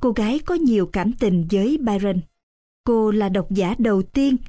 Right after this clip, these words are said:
đọc tác phẩm đầu tay của Byron. Nhưng rồi mối tình đầu này đã tan vỡ. Tháng sáu năm một nghìn tám trăm lẻ chín, Byron cùng với người bạn thân thiết và ba người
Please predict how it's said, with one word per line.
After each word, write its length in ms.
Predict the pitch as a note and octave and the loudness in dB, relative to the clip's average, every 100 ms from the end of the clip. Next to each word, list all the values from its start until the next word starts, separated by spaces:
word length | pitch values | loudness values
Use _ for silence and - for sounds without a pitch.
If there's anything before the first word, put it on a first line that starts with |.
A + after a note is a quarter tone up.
| - | -4
đọc 240 | G#3+ C#4 | -4 -2
tác 140 | D4 D4 | -4 -4
phẩm 280 | F#3+ G3 | -2 0
đầu 200 | A3 F#3 | 0 0
tay 340 | E3+ A3+ G#3+ G3+ - | -2 -2 0 -2 -2
của 240 | F3 G3 | 0 0
Byron. 440 | G#3 G3+ G3 G2 E3 - _ _ _ _ _ _ _ _ | -2 -2 0 0 -2 -6 _ _ _ _ _ _ _ _
Nhưng 220 | A#3 A#3 | 2 4
rồi 340 | G#3+ G3 F3+ E3 | 2 2 2 2
mối 240 | G#3 C4 | 2 0
tình 260 | - A3 F#3 | 2 2 2
đầu 160 | F3+ | 2
này 340 | F3 F#3 E3 D#3 - | 0 0 -2 -4 -4
đã 320 | F#3+ E3+ F#3+ - | -2 -2 -4 -2
tan 240 | A3 G3+ E3+ | 0 0 0
vỡ. 280 | F3 D#3 A#3+ - _ _ _ _ _ _ _ _ _ _ _ _ _ _ - | -2 -2 -4 -8 _ _ _ _ _ _ _ _ _ _ _ _ _ _ -4
Tháng 160 | D4 | -2
sáu 380 | D4+ - A3 C#4+ | -2 -2 -2 0
năm 220 | E4 B3+ | 2 2
một 160 | G3+ - | 2 0
nghìn 240 | G3 F3 | -2 -2
tám 260 | D#3+ G3 B3 - | -2 -2 -2 0
trăm 140 | A#3 | -2
lẻ 140 | F#3 F#3+ | -2 -2
chín, 340 | - A3 D#4 - _ _ _ _ A3+ | 0 2 0 -4 _ _ _ _ -2
Byron 440 | A3+ G#3+ G3+ F#3+ | 0 2 2 2
cùng 220 | - A3 F#3+ | 2 2 2
với 100 | D#4 | 2
người 220 | D#4 G3 | 2 2
bạn 300 | F3 F#3 E3+ F#3 | 0 -2 -2 -2
thân 180 | C4+ A#3+ | 0 0
thiết 300 | - E4 F#4+ - _ G3 | 2 0 -2 -10 _ -2
và 320 | F#3+ G3+ F3 | 0 0 -2
ba 200 | G#3 B3 B3 | -2 0 2
người 320 | G#3 F#3 | 2 2